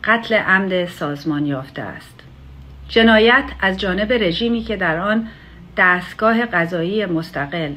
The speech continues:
و مطبوعات آزاد وجود ندارند، علیه مردمی که در سخت‌ترین شرایط سیاسی و اقتصادی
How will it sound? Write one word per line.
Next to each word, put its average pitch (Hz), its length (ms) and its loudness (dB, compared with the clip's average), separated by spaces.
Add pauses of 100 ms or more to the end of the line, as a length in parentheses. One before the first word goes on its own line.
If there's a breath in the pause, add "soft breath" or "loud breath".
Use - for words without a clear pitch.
و 160 100 -4
مطبوعات 185 720 0
آزاد 160 760 -2
وجود 147 380 -6
ندارند، 165 580 0 (420 loud breath)
علیه 214 340 2
مردمی 185 460 -2
که 190 140 -8
در 156 180 -4
سخت‌ترین 165 840 -4
شرایط 160 540 -4
سیاسی 147 560 -10
و 156 100 -6
اقتصادی 170 800 -10